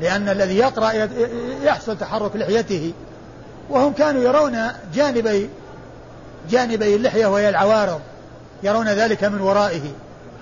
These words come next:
وهم في الصلاة رضي الله تعالى عنهم وأرضاهم،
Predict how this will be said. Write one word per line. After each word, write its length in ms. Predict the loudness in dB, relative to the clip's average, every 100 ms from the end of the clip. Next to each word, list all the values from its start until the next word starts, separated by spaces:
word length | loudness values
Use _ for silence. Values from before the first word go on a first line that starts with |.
| -12 -2
وهم 180 | 0
في 60 | 0
الصلاة 420 | -2 0 0 0 -4 -16 -18 -18 -18 -12 -4
رضي 160 | 0
الله 200 | 2 2
تعالى 200 | 2 0
عنهم 140 | 0 0
وأرضاهم، 480 | 0 4 4 2